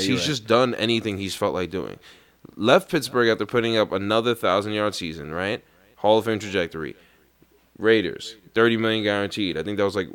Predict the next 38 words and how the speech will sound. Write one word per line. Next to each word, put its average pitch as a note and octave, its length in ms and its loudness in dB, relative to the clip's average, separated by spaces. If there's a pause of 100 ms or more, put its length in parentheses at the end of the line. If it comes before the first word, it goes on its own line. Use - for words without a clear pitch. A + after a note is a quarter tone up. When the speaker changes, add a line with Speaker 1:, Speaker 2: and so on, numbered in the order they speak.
(140)
Speaker 2:
one G#2 220 -2
of F#2+ 80 -4
the G2 80 0
most G2+ 320 0
for G2+ 100 0
a - 20 2
wide F2+ 180 4
receiver F2 380 -4
ever, B1+ 220 -6
right? F2+ 240 -2 (1000)
Doesn't A#2 300 4
wanna A2 160 2
play G#2+ 200 2
there F#2+ 120 4
no E2+ 160 -2
more. D2 300 -8 (800)
Bounces. F#2 580 2 (420)
Gets A2+ 160 -2
picked A#2+ 220 0
up A2+ 80 2
by G#2+ 80 4
the G#2 80 0
Patriots G#2 400 -4
for G2 200 -2
one G#2+ 360 0
game. G#2 400 0
What G2+ 140 2
happens A2+ 320 4
after G2+ 200 0
the G2 100 -4
one G2+ 240 -4
game? G2 340 -4 (320)
He G#2 160 -8
gets, G#2 420 0 (560)
uh, G2 240 4
accused B2 600 2
of G2+ 100 0 (120)
raping A2+ 640 0